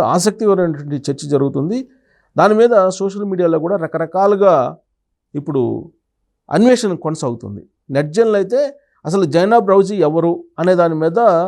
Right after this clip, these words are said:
ఇన్వెస్టిగేషన్ లాగా వెళ్తూ ఉన్నారు Google-లో. అలా వెతుకుతూ పోతున్నటువంటి క్రమంలో చిన్న లింక్ ఒకటి దొరికింది.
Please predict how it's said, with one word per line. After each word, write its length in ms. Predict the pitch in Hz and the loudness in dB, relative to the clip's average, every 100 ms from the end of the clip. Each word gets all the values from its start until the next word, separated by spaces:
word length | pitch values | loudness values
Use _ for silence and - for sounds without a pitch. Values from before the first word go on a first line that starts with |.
| 190 _ _ _ - 139 | -6 _ _ _ -10 -2
ఇన్వెస్టిగేషన్ 600 | 202 254 240 247 220 220 190 | 0 0 -2 -6 -4 -2 -2
లాగా 240 | 185 226 180 175 185 _ _ _ - | 0 0 0 -2 -8 _ _ _ -6
వెళ్తూ 200 | 190 214 175 | -4 -2 -4
ఉన్నారు 220 | 123 107 120 _ _ _ _ 143 | -4 -6 -12 _ _ _ _ -8
Google-లో. 380 | 147 156 120 98 - _ _ _ _ _ _ _ _ _ - | -4 -2 -4 -6 -14 _ _ _ _ _ _ _ _ _ 0
అలా 120 | 175 240 | 4 4
వెతుకుతూ 360 | 185 180 220 254 233 196 | 2 -4 -8 -8 -6 -4
పోతున్నటువంటి 640 | 196 214 202 185 180 165 151 | -4 -4 -6 -6 -6 -8 -8
క్రమంలో 420 | 147 156 180 262 285 _ _ _ - | -8 -6 -4 -4 -6 _ _ _ -16
చిన్న 400 | 185 220 233 247 240 165 170 - _ 143 156 | -10 -8 -6 -2 0 0 -2 -10 _ -4 -2
లింక్ 240 | 233 233 | -2 -2
ఒకటి 260 | 165 160 175 147 131 143 _ _ _ _ 127 | -2 0 0 0 -4 -10 _ _ _ _ -6
దొరికింది. 420 | 135 131 113 104 | -6 -4 -6 -8